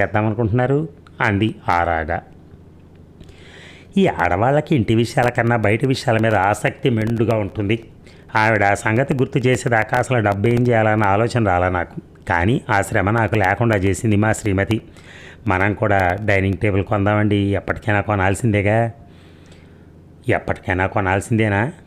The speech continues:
"అవును కాబోలు. నేను ఈరోజే కార్డు రాసి పడేశాను, మనకు కూడా కావాలి ఇంకో టేబుల్కి ఆర్డర్ ఇవ్వమని."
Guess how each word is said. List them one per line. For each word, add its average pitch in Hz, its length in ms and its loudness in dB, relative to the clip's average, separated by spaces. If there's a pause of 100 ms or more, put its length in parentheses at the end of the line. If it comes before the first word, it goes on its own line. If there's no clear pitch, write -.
(320)
"అవును 87 300 0
కాబోలు. 95 440 0 (560)
నేను 123 200 2
ఈరోజే 117 680 2
కార్డు 101 260 2
రాసి 101 220 0
పడేశాను, 98 580 0
మనకు 104 340 -2
కూడా 101 200 0
కావాలి 95 360 2
ఇంకో 117 280 0
టేబుల్కి 104 440 0
ఆర్డర్ 90 220 0
ఇవ్వమని." 87 360 -2